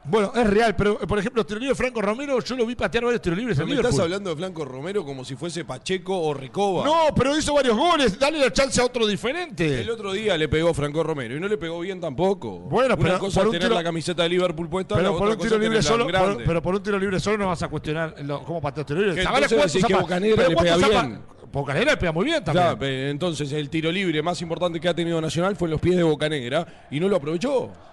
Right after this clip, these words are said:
Speaker 1: Y por eso, pero hay que darle más chance a, a esos mismos. Ya Zavala ha pateado ochenta y ocho y la, la verdad no ha pateado bien.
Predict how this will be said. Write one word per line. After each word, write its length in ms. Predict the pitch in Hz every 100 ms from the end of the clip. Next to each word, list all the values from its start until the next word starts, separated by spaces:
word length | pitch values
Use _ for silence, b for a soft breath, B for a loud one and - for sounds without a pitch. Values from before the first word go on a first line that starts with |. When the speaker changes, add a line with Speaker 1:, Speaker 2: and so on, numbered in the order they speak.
| -
Speaker 1:
Y 60 |
por 180 | 143 208
eso, 160 | 254 214
pero 120 | 214
hay 60 | 262
que 100 | 262
darle 200 | 262 214
más 120 | 202
chance 280 | 254 208 214
a, 300 | 165 160 185
a 60 |
esos 200 | 214 214
mismos. 400 | 202 339 247 180
Ya 120 | 226
Zavala 300 | 185 214 294
ha 20 | 254
pateado 260 | 170 247
ochenta 320 | 220 202 196 202
y 80 |
ocho 220 | 294 330 302
y 160 | 220
la, 180 | 185 180
la 200 | 175 151
verdad 240 | 175 339 262
no 80 |
ha 40 | 220
pateado 360 | 139 247 285
bien. 320 | 147 120 104